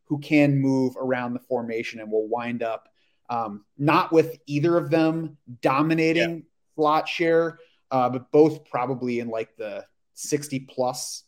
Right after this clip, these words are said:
Speaker 1: percent slot, you know, snap range, I'm guessing.
Speaker 2: Yeah, we'll see. Um, I mean, the,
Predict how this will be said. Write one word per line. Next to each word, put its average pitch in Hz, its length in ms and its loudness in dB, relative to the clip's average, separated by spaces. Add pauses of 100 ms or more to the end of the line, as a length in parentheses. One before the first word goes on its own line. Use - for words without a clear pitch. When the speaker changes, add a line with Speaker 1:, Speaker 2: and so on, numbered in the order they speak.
Speaker 1:
percent 135 500 -6 (160)
slot, 123 500 -4 (460)
you 127 140 -4
know, 110 80 -8
snap 123 520 -6
range, 127 360 -4
I'm 110 140 -12
guessing. 127 440 -6 (1000)
Speaker 2:
Yeah, 202 140 10
we'll 220 140 12
see. 143 540 4
Um, 117 720 -4 (200)
I 151 80 -2
mean, 156 300 -4 (320)
the, 156 160 0